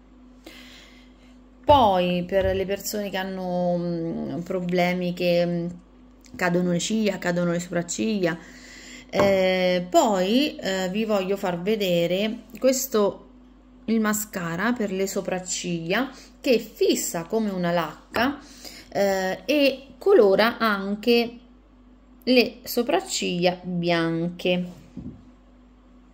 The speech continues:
ok?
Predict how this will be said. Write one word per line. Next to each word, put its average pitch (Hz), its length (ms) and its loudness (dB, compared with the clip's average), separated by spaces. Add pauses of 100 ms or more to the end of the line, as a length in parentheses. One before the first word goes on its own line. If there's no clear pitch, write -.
(2500)
ok? 202 320 -6